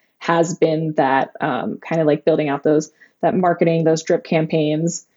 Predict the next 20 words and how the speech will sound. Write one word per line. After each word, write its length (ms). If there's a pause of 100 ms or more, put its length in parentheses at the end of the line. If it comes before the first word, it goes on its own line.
(220)
um, 240
because 680
it 120
aligns 420
a 40
little 240
bit 140
more 200
with 120
what 100
I've 140
done. 240
So 120
that's 220
why 360 (280)
I 60
was 180
definitely 380
more 260
intrigued 920